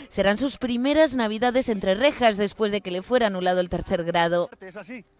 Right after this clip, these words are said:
Speaker 1: Isabel Pantoja pasará esta noche con sus compañeras de la cárcel de Alcalá de Guadaira. Ella, como las demás presas,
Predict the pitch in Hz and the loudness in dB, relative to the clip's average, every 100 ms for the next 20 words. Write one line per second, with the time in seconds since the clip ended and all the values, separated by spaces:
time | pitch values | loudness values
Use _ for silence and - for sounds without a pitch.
0 | _ - 214 208 226 214 214 302 302 294 | _ -4 4 6 6 4 4 4 6 6
1 | 262 254 254 269 233 240 247 262 226 208 | 6 4 6 4 4 2 2 2 0 0
2 | 196 214 202 208 220 247 220 208 190 196 | -2 0 2 2 4 2 2 2 2 2
3 | 240 233 262 226 185 202 202 208 196 180 | 0 2 0 2 0 2 4 4 4 4
4 | 180 196 190 190 - 294 254 220 208 233 | 4 2 2 0 0 0 2 2 0 -2
5 | 226 233 247 226 - 220 214 247 247 | 0 0 0 -2 -2 -2 2 0 0